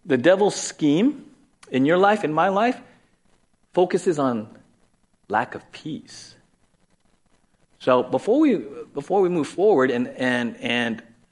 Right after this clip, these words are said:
examine these shoes and the gospel of peace, in whatever definition as you sit here and as at home right now, just think about this. On a scale of one to ten, how peaceful was your life this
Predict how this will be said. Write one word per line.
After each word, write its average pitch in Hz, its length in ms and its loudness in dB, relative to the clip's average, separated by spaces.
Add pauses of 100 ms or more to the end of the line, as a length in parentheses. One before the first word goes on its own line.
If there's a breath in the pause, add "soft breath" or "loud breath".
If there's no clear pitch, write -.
(140)
examine 131 600 0
these 107 160 -2
shoes 120 560 -2
and 110 120 -4
the 95 60 -6
gospel 110 520 -4
of 101 80 -8
peace, 120 200 -2 (1080 loud breath)
in 143 140 2
whatever 254 420 4
definition 214 720 2
as 151 180 0
you 165 100 0
sit - 340 -2
here 180 380 4
and 151 160 0
as 139 120 2
at 127 100 -2
home 143 260 2
right 151 220 2
now, 117 320 2 (680)
just 220 200 0
think 202 120 0
about 160 240 2
this. 104 160 -4
On 139 100 0
a 135 60 0
scale 247 340 4
of 240 80 4
one 185 160 2
to 180 60 2
ten, 123 380 0 (1500)
how 226 220 0
peaceful 95 960 -8 (800)
was 104 200 -2
your 98 120 -6
life 87 380 -6
this - 380 -18